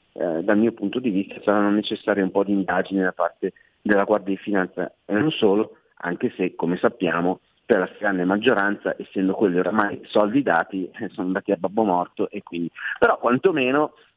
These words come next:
eh, c'è un riconoscimento, ci sa-, potrebbe essere un riconoscimento, se la nostra tesi, chiaramente da complottisti, fosse, eh, confermata, che appunto conferma, scusate il gioco di parole, che forse qualche,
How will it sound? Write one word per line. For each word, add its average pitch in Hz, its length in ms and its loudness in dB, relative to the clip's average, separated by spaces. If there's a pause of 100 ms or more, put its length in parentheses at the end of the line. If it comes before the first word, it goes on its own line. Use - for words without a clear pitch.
eh, 113 440 -2
c'è 143 300 2
un 127 120 -6
riconoscimento, 151 760 -2
ci 131 180 -10
sa-, 131 180 0
potrebbe 135 520 0
essere 113 320 -8
un 101 60 -8
riconoscimento, 117 680 0
se - 160 -2
la 127 80 4
nostra 131 420 -4
tesi, 139 320 -2
chiaramente 113 440 -2
da 113 80 -2
complottisti, 143 840 -2 (300)
fosse, 139 540 2 (320)
eh, 107 320 0
confermata, 151 720 2
che - 240 -8
appunto 101 460 -2
conferma, 131 720 2 (260)
scusate 117 440 -4
il 104 60 -6
gioco 117 200 0
di 107 100 -4
parole, 98 480 2 (320)
che 147 220 2
forse 135 320 0
qualche, 135 560 2